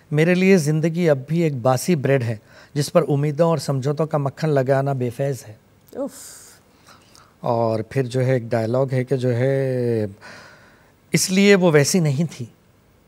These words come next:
Speaker 1: एक कैरेक्टर कह रहा है, "इसलिए वो वैसी नहीं थी जैसा मैंने उसे अपनी आवाज़ का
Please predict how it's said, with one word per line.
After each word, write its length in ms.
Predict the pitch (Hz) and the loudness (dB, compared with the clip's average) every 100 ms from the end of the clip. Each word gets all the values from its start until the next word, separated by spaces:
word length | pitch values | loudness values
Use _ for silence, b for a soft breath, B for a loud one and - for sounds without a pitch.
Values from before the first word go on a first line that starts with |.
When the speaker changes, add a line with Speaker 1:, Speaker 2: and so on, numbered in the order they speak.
| _ 131 | _ -8
Speaker 1:
एक 120 | 117 | -4
कैरेक्टर 360 | 117 110 - | -4 -6 -8
कह 160 | 127 123 | -8 -8
रहा 140 | 110 | -8
है, 60 | 123 147 | -10 -10
"इसलिए 280 | - 175 | -8 -4
वो 120 | 185 156 | -2 0
वैसी 240 | 139 - | 0 0
नहीं 260 | 147 143 156 | -2 0 -2
थी 260 | 139 117 - B B B B | -2 -6 -8 B B B B
जैसा 320 | 131 151 170 | 2 4 4
मैंने 280 | 151 143 160 | 2 0 2
उसे 400 | 156 - 135 143 - B B B | 0 2 0 0 -4 B B B
अपनी 300 | 147 - 165 160 | -6 -4 -4 0
आवाज़ 480 | 131 127 131 170 175 | 4 4 6 4 4
का 180 | - 160 | 0 -2